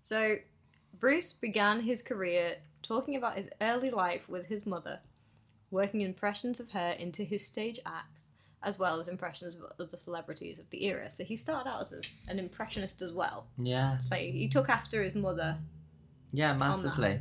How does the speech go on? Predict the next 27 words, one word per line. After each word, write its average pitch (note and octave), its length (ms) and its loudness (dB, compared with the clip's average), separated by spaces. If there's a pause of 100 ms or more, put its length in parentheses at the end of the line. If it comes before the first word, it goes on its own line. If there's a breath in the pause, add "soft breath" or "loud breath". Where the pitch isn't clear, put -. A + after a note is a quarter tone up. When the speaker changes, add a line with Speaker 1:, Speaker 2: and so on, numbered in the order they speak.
(760 loud breath)
Speaker 1:
Uh, F3+ 180 2
so G#3 120 -2
Lenny A#3+ 280 4
Bruce A3+ 400 0
is F#3 260 -2
seen F3 320 -4
as - 220 -6
a - 20 -4
huge B3 480 -4
driving E3 420 0
force E3 520 -2
in F3 80 -4
the E3 100 -6
change F3 400 -2
of D3+ 140 -12
comedy, D#3+ 520 -4 (600 loud breath)
a - 40 -16
social A3+ 500 -2 (100)
satirist - 840 -2
who G#3+ 120 2
is F3+ 120 -2
frequently C4+ 580 -2
in C4 80 2
trouble G3 320 -2
with F3 200 -6
the F3+ 80 -4
law E3 380 -6